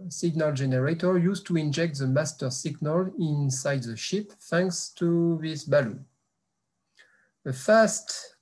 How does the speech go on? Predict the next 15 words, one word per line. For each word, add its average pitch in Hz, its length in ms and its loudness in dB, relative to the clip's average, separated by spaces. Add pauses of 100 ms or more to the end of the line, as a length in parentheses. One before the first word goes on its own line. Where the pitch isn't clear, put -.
(120)
oscillator 185 920 0
is 135 260 -2
used 208 420 2
to 175 140 2
measure 147 560 2
in 135 220 0
time 220 300 4
domain 180 500 2 (240)
the 151 140 -4
signal 165 560 -2 (300)
coming 160 400 2 (100)
out 151 340 0 (300)
the 123 300 -4
sensing 165 960 -2 (680)
oscillator 175 680 0